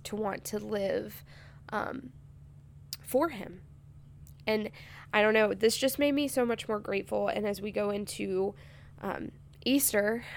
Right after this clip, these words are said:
I am just so excited to have this on my mind.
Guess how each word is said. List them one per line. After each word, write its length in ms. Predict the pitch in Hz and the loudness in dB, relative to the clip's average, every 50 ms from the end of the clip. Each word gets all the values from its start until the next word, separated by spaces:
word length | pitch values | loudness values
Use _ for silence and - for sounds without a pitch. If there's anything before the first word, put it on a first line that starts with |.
| - - - - | -10 -10 -6 -4
I 480 | 214 208 214 214 220 220 220 220 226 - | 0 0 2 4 4 4 2 2 0 -2
am 360 | - 220 220 214 208 202 208 202 | -2 -2 0 0 -2 -2 -4 -2
just 340 | 220 220 202 - - - - - - - - - - - - - - - | -2 -2 -2 -4 -8 -10 -14 -20 -20 -20 -20 -20 -20 -20 -20 -20 -18 -8
so 240 | - - 269 277 320 | 2 8 8 8 8
excited 340 | 330 262 - 254 240 240 220 | 8 4 2 4 4 4 4
to 60 | 220 | 2
have 400 | 190 202 208 202 180 196 190 180 | 2 0 -2 -2 -2 -8 -6 -2
this 280 | 190 196 208 - - | -2 -2 0 -2 -4
on 240 | - - 202 202 190 | -4 -2 -4 -4 -2
my 140 | 185 175 175 | -2 -4 -2
mind. 560 | 175 175 180 185 185 190 202 208 226 220 - | -2 -2 -2 -2 -4 -4 -6 -6 -8 -10 -12